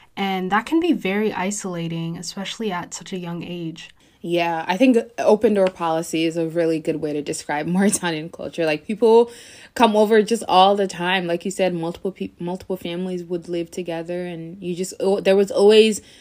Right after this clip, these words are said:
Speaker 2: some type of noise. There's always some type of commotion. And I know to some people that might sound bad, but you get used to always having that community essentially being, like, the background noise that you always had. And at first, things just felt very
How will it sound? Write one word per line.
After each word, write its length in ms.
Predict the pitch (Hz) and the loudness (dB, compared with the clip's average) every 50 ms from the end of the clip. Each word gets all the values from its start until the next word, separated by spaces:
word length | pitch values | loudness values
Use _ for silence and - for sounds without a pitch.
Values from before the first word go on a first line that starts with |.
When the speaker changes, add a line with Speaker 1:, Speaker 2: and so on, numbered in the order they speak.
| - _ _ _ - | -20 _ _ _ -12
Speaker 2:
some 320 | - - - 214 208 208 | -10 -2 0 2 2 2
type 260 | 202 226 214 208 208 | 2 2 0 0 0
of 100 | 214 185 | -2 -2
noise. 400 | 196 185 175 175 175 175 170 165 | 0 0 0 0 0 -2 -2 -2
There's 120 | 175 170 - | -2 -4 -2
always 240 | 156 185 190 180 | 0 0 0 0
some 140 | - 202 185 | 0 -4 -6
type 180 | 180 180 175 - | -6 -6 -8 -8
of 140 | 185 175 - | -10 -12 -10
commotion. 500 | - 170 170 165 170 170 - 175 170 175 | -12 -10 -8 -8 -8 -8 -8 -10 -8 -8
And 220 | 170 165 175 - - | -8 -8 -10 -10 -2
I 120 | - 185 | 0 0
know 180 | 196 190 185 208 | 2 4 2 2
to 140 | - - 220 | 2 0 0
some 220 | - 208 202 202 | 0 0 -2 0
people 280 | - 202 190 - 196 180 | -2 -6 -2 2 2 4
that 140 | 185 180 | 4 2
might 380 | 175 180 175 175 185 - _ - | 2 2 0 -2 -2 -4 _ -14
sound 520 | - - 214 185 180 180 175 190 214 196 | -10 -2 -2 0 0 0 2 0 0 2
bad, 460 | - 196 165 175 185 196 208 240 233 202 | 2 0 2 4 4 4 4 4 2 0
but 120 | 214 208 | 0 0
you 160 | 190 214 233 | 0 -2 0
get 180 | 196 233 226 - | 6 6 6 6
used 440 | 196 190 185 196 214 214 - - - | 6 -2 -2 -2 -2 -2 -4 -4 -2
to 100 | 208 - | -2 0
always 360 | - 185 180 185 180 175 170 | 2 2 2 2 2 0 -2
having 640 | - - 175 175 180 170 170 165 170 165 175 170 175 - - - | -4 -2 0 0 0 -2 -2 -6 -6 -6 -6 -8 -10 -12 -12 -2
that 260 | 185 208 214 190 - | 2 2 2 2 2
community 520 | - 208 196 190 185 196 208 202 214 208 | -4 -2 0 2 2 2 2 2 2 2
essentially 500 | 185 180 - 196 196 190 - 202 190 185 | 2 0 0 -2 -2 -2 -2 -2 -2 -2
being, 400 | 175 156 - 180 180 180 175 175 | -2 0 0 0 0 0 -2 -2
like, 200 | 170 170 165 165 | -2 -2 -2 -2
the 100 | - 175 | -4 -6
background 600 | 165 - - 151 151 156 - - 175 156 156 156 | -6 -4 -2 -4 -4 -4 -4 -6 -6 -6 -6 -6
noise 260 | 160 156 151 156 147 - | -6 -6 -6 -8 -8 -8
that 140 | 160 - | -10 -10
you 140 | - - - | -10 -10 -8
always 300 | 160 151 147 156 156 - | -6 -6 -6 -6 -8 -10
had. 320 | - - 165 165 165 165 165 | -10 -8 -6 -4 -4 -4 -6
And 260 | 156 156 156 160 - - - - - _ _ _ _ _ _ _ _ _ _ _ _ - | -8 -10 -12 -14 -18 -20 -20 -20 -20 _ _ _ _ _ _ _ _ _ _ _ _ -8
at 200 | 185 180 - - | -8 -8 -8 -10
first, 580 | - - 208 202 190 196 190 180 180 - - - - - _ - | -12 -2 2 4 4 4 4 0 -2 -4 -12 -14 -18 -20 _ -6
things 360 | - 175 175 180 175 160 - | -4 -2 -2 -2 -4 -6 -6
just 240 | - 180 - - - | -8 -10 -10 -10 -10
felt 260 | - 165 160 - - | -8 -6 -6 -6 -8
very 480 | 165 156 165 160 165 165 160 160 165 | -6 -4 -2 0 0 -2 -2 -4 -8